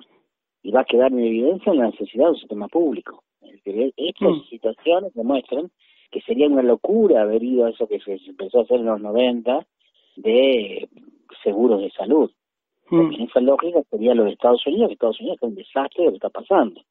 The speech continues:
Speaker 1: Entonces, esto fortalece la idea de los sistemas públicos en América Latina o en el resto del mundo. Después, el tema de la discusión de los trabajadores, y los trabajadores estos van a tener situaciones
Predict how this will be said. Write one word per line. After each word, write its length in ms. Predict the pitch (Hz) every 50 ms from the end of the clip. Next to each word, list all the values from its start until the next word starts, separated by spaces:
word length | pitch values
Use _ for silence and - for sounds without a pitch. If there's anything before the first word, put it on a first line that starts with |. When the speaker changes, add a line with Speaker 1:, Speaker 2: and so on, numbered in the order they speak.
| _ _ _ _ _ _ _ _ _ _ _ -
Speaker 1:
Entonces, 460 | - 208 208 - - - - - -
esto 220 | 208 214 - 214 -
fortalece 560 | - 165 147 127 - 131 147 180 - - 151
la 160 | 135 120 113
idea 260 | 110 113 123 143 151
de 60 | 139
los 100 | 120 107
sistemas 400 | - 113 _ - 120 107 110 110 - -
públicos 440 | 170 170 156 147 131 113 107 98 -
en 80 | 101 95
América 340 | 95 - 101 202 202 - 202
Latina 380 | 202 _ - 170 214 208 185
o 100 | 131 -
en 80 | 196 185
el 80 | 185
resto 260 | 190 202 - - 214 185
del 100 | 185 214
mundo. 360 | 269 302 254 104 175 85 80 _ _ _ _ _ _ _ _ - _ _ _ _ _ - _ _ _ _ _
Después, 500 | - 285 277 - - - 254 285 247 -
el 180 | 208 175 147 131 -
tema 280 | 151 175 220 240 220 180
de 140 | 147 147
la 140 | 147 139 127
discusión 680 | 120 120 - - - 120 113 - - 139 151 156 151 139
de 120 | 131 117
los 180 | 113 110 107 -
trabajadores, 840 | _ - 117 110 110 113 - - 117 123 160 190 208 220 226 220 185
y 60 | 170 131
los 140 | 107 101
trabajadores 520 | _ - 107 107 - - 110 120 117 113 -
estos 320 | - - _ - 127 107
van 200 | 98 113 123 123
a 60 | 120
tener 340 | - - 110 104 117 117 113
situaciones 760 | - - _ - 104 98 - - 117 120 110 113 107 104